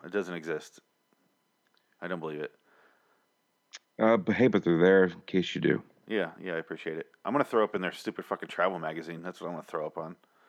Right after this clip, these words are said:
Speaker 2: Yeah, because when I see the prices, I'm like, "Pfft."
Speaker 1: Or
Speaker 2: That's
Speaker 1: you,
Speaker 2: what makes
Speaker 1: like,
Speaker 2: me
Speaker 1: those,
Speaker 2: sick.
Speaker 1: those stupid, like, sixty-five ways to,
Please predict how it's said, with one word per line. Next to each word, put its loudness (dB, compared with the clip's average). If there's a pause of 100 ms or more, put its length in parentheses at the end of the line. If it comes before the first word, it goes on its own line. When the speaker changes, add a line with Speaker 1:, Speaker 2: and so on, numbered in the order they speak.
(600)
Speaker 2:
Yeah, 8
because 6
when 6
I 6
see -4
the 0
prices, 2
I'm -2
like, -4 (140)
"Pfft." 0 (580)
Speaker 1:
Or 4
Speaker 2:
That's 2
Speaker 1:
you, 4
Speaker 2:
what 6
makes 4
Speaker 1:
like, 0
Speaker 2:
me 4
Speaker 1:
those, 4
Speaker 2:
sick. 0 (280)
Speaker 1:
those -2
stupid, -4
like, 2 (100)
sixty-five 0
ways 2
to, 0